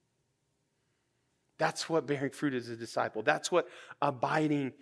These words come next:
in Christ does. And third, again, I said everybody wins. This is a broad category here, but third, our not yet believing neighbors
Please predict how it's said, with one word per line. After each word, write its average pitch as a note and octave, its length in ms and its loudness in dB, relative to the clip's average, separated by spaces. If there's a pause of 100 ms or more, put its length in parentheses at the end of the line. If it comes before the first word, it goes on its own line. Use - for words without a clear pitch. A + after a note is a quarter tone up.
(240)
in C#3+ 240 2
Christ - 540 -8 (540)
does. G#2 420 -14 (440)
And C#3 180 2
third, C#3 360 6 (560)
again, C3+ 320 0
I A2 60 -4
said - 180 -2
everybody C3+ 420 4
wins. A2 420 -6 (340)
This B2 160 -10
is B2 60 -12
a A#2+ 40 -12
broad B2 380 6
category A2 360 -4
here, A2 140 -4
but A#2 160 -8 (500)
third, C3 320 6 (720)
our E3+ 200 8
not E3+ 360 8
yet E3+ 220 8
believing D3 440 0
neighbors C#3+ 560 0